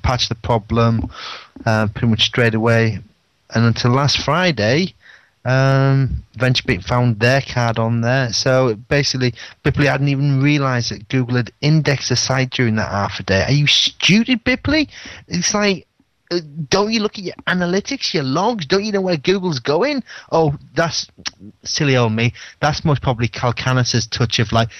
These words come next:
"You don't need S E Os on the game." It's like, oh, idiot. Um, you know what I mean? So it's kind of like,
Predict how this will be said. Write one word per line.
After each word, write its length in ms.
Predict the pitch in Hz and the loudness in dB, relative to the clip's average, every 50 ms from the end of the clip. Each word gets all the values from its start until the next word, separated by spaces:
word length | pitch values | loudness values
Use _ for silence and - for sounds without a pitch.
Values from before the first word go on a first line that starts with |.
| - - - | -14 -4 0
"You 120 | 123 131 | 0 2
don't 300 | 123 135 135 139 143 - | 4 4 4 4 2 2
need 300 | - 127 135 135 131 123 | 0 0 2 2 4 4
S 260 | 131 131 110 - - 127 | 2 0 0 -2 -2 0
E 100 | 127 131 | 0 2
Os 240 | 135 135 135 123 | 2 2 0 0
on 200 | 123 120 120 120 | -2 -2 -2 -2
the 80 | 117 113 | -2 -2
game." 500 | - 113 113 110 107 104 101 101 104 104 - - - - - _ - | 0 0 2 2 2 2 0 -2 -2 -6 -8 -12 -20 -20 -20 _ -12
It's 140 | 104 104 - 120 | -8 -4 -2 0
like, 220 | 117 117 110 - - | 0 0 -2 -4 -4
oh, 640 | - - - 104 104 - - - - - - - - - _ _ _ _ _ - | -4 -2 -2 -2 -4 -4 -8 -10 -12 -16 -18 -20 -20 -20 _ _ _ _ _ 0
idiot. 560 | 165 185 185 180 170 147 - _ - - - - - - - - _ _ - | 2 2 4 4 2 0 -2 _ -6 -8 -8 -8 -12 -20 -20 -20 _ _ -4
Um, 680 | 123 127 127 123 123 123 123 120 117 117 117 117 110 - - - - _ _ _ _ _ _ _ _ - - _ _ - - | -2 0 0 2 2 2 2 2 2 2 2 0 -2 -4 -6 -14 -20 _ _ _ _ _ _ _ _ -12 -12 _ _ -6 -2
you 100 | 135 131 | 2 4
know 80 | 131 127 | 4 4
what 60 | 123 | 4
I 40 | 120 | 4
mean? 60 | 117 | 2
So 460 | 110 - - 123 120 117 117 117 113 117 - - - - - - _ _ _ _ _ _ _ _ _ _ _ _ _ _ - | 2 2 2 2 4 4 4 2 0 -2 -8 -16 -20 -20 -20 -20 _ _ _ _ _ _ _ _ _ _ _ _ _ _ -4
it's 240 | 139 131 - - - | -4 -4 -2 -2 -4
kind 280 | - - - - 127 120 | -4 -2 0 0 2 2
of 60 | 110 | 2
like, 320 | 110 110 110 110 98 92 | 2 2 0 0 -2 -4